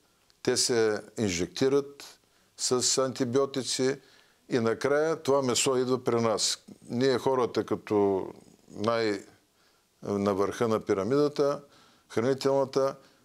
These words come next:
веднъж от растителната храна приемаме, а, химия,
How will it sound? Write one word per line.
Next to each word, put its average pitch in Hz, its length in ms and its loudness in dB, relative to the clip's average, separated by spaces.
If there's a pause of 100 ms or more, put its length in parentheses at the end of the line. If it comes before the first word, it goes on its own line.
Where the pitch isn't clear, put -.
(160)
веднъж 113 500 0
от 113 200 0
растителната 110 640 0
храна 104 320 0
приемаме, 95 880 -2 (280)
а, 87 220 -6
химия, 139 560 0